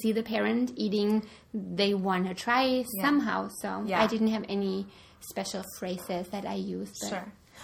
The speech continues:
Speaker 2: But we all have preferences.
Speaker 1: Yeah.
Speaker 2: I mean, just 'cause you don't have to be a picky eater to have, "I don't care for tomatoes."
Speaker 1: Yeah.
Speaker 2: You know, <laughs> we all
Speaker 1: <laughs>
Speaker 2: have things we love and things
Speaker 1: Yeah.
Speaker 2: that we don't like.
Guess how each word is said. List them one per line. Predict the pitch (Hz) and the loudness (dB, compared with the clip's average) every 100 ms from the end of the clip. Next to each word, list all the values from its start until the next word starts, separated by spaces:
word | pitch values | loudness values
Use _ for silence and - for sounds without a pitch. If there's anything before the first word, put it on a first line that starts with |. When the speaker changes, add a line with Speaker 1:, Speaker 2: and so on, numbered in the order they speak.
| - | 0
Speaker 2:
But | 247 | 2
we | 262 | 6
all | 262 302 | 6 6
have | 202 - | 0 0
preferences. | 175 175 151 - - 190 - - | -2 -2 -8 -10 -12 -12 -12 -2
Speaker 1:
Yeah. | 226 190 | 0 2
Speaker 2:
I | 202 | 2
mean, | 185 180 | 0 -2
just | 214 214 | -4 -4
'cause | - 180 - - - - - - | -4 -6 -6 -16 -20 -20 -20 -10
you | 202 | -6
don't | 196 202 190 | -2 -2 -2
have | 180 | -6
to | 170 | -4
be | 165 | -4
a | |
picky | 165 196 170 185 | -4 -10 -6 -2
eater | 175 | -2
to | 165 156 | -4 -10
have, | 147 147 - - - | -6 -8 -8 -20 -18
"I | 151 | -8
don't | 165 156 | -6 -6
care | - 165 | -6 -10
for | - | -8
tomatoes." | 156 - 147 147 - 185 | -10 -10 -10 -8 -8 -2
Speaker 1:
Yeah. | 220 220 | 2 4
Speaker 2:
You | 202 | 6
know, | 269 | 6
<laughs> | 285 320 415 294 | 10 10 10 8
we | 254 | 8
all | 277 | 8
Speaker 1:
<laughs> | 302 | 6
Speaker 2:
have | 254 | 2
things | - 226 226 - - - - | 2 2 2 -2 -12 -14 -2
we | 220 226 | 4 4
love | 208 190 160 151 156 185 | 4 2 2 0 0 0
and | 190 196 | 0 0
things | 175 214 | 0 0
Speaker 1:
Yeah. | 190 | 0
Speaker 2:
that | |
we | 214 202 | -2 -2
don't | 190 180 - | -2 -2 -2
like. | 175 156 202 - | -2 -4 -6 -14